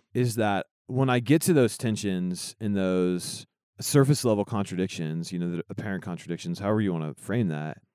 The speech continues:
that always drives me into deeper study, which always leads me to a deeper understanding of God and doesn't always resolve the surface tension or contradiction I started with.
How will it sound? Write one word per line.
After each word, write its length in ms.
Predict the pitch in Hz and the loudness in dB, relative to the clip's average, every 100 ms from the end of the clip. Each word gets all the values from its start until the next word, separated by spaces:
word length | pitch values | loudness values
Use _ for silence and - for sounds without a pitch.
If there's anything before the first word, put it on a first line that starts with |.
| _ _ - - | _ _ -18 2
that 140 | 127 | 4
always 300 | 147 156 139 | 10 10 10
drives 380 | 120 123 120 120 | 8 4 4 4
me 140 | 123 107 | 2 2
into 160 | 101 | 0
deeper 340 | 85 101 101 92 | -2 -2 -2 -4
study, 420 | - 85 82 80 | -4 -4 -4 -4
which 160 | 85 | -2
always 280 | 98 98 90 | 0 0 0
leads 240 | 90 90 82 | -4 -6 -4
me 180 | 87 | -4
to 220 | 82 92 85 | -4 -2 -2
a 40 | |
deeper 360 | 82 90 98 90 | -2 -6 -4 -4
understanding 640 | 85 82 87 80 82 80 | -4 -6 -8 -6 -6 -8
of 500 | - 80 80 78 - _ _ - | -8 -6 -4 -6 -10 _ _ -8
God 480 | 98 120 95 76 82 - | 0 2 2 2 -2 -2
and 200 | 107 98 | 0 6
doesn't 360 | 139 165 180 | 8 8 8
always 320 | 143 131 117 | 6 6 4
resolve 720 | 104 98 101 95 92 87 - - _ _ _ _ | 0 -6 -2 0 2 0 -6 -20 _ _ _ _
the 120 | - | -6
surface 840 | 104 - 110 101 101 90 - - _ _ - | -4 0 0 2 0 -2 -6 -10 _ _ -6
tension 560 | 123 104 - 87 85 - | -2 -2 -2 -2 -2 -4
or 80 | |
contradiction 600 | 92 92 90 92 92 101 | -8 -6 -6 -4 -4 -4
I 100 | 82 | -6
started 360 | 92 - 98 73 | -6 -6 -6 -6
with. 380 | 64 64 65 | -8 -12 -12